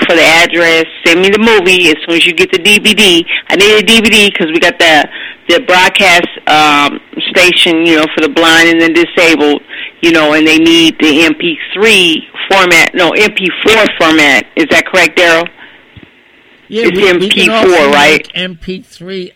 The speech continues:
Speaker 2: out of it as well. Um, you
Speaker 1: Okay,
Speaker 2: send us the
Speaker 1: okay.
Speaker 2: D V D and we can take the audio off of it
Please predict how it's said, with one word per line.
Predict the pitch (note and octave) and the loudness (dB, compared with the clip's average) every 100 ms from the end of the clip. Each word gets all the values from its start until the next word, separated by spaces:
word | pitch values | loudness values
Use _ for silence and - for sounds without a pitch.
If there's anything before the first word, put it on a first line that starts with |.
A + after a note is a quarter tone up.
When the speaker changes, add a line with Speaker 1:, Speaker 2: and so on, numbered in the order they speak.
| - | -16
Speaker 2:
out | D3 D#3 F3+ | -12 -10 -12
of | C#3+ | -12
it | C#3 | -14
as | B2 G#2 | -18 -18
well. | A2 D#3 F3 C#3+ F3+ - _ _ _ _ _ _ _ _ | -16 -12 -10 -10 -12 -16 _ _ _ _ _ _ _ _
Um, | - A#2+ C#3 C3 - | -14 -8 -8 -10 -12
you | C3+ D#3+ | -4 0
Speaker 1:
Okay, | D#3 E3+ B2+ C3+ | 0 0 0 -2
Speaker 2:
send | |
us | |
the | - | -2
Speaker 1:
okay. | D3+ C3+ C#3 | -2 -2 -4
Speaker 2:
D | C3+ | -4
V | D#3+ | -8
D | C#3+ E3+ F3 | -12 -10 -10
and | D#3 C#3 | -10 -10
we | E3 | -12
can | F3 D#3 C#3 | -12 -14 -16
take | - D#3 D3 | -16 -18 -18
the | C#3+ | -18
audio | C#3+ D3 F3 E3 | -12 -10 -10 -8
off | C#3+ C#3+ E3 D#3+ | -8 -8 -10 -12
of | D3+ B2+ | -16 -14
it | C#3 | -16